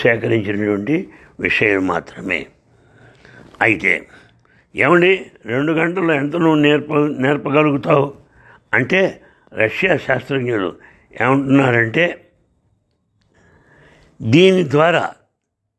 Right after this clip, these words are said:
పిల్లలకి అలసట లేకుండా చక్కగా బోధించవచ్చు, వాళ్ళు హాయిగా ఆడుకోవచ్చు, సంగీతం, నృత్యము ఇలాంటివన్నీ మామూలు సమయంలో నేర్చుకోవచ్చు, ఏదో స్కూళ్ళకి వెళ్ళి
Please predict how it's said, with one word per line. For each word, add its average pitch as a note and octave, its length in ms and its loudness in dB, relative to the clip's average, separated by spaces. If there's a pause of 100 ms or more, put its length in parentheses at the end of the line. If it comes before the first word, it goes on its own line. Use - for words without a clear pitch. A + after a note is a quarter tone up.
(420)
పిల్లలకి F3 460 4
అలసట D#3 420 -2 (120)
లేకుండా A#2+ 420 -2 (720)
చక్కగా D#3+ 400 2 (120)
బోధించవచ్చు, A2 760 -8 (540)
వాళ్ళు C3 200 4
హాయిగా D3+ 540 0 (600)
ఆడుకోవచ్చు, C#3+ 760 0 (720)
సంగీతం, D#3+ 680 0
నృత్యము D#3+ 380 -2
ఇలాంటివన్నీ D#3+ 640 0 (380)
మామూలు C#3+ 460 2
సమయంలో D#3+ 360 4
నేర్చుకోవచ్చు, E3 720 2 (840)
ఏదో D#3+ 140 2
స్కూళ్ళకి D#3 500 2
వెళ్ళి D3+ 400 0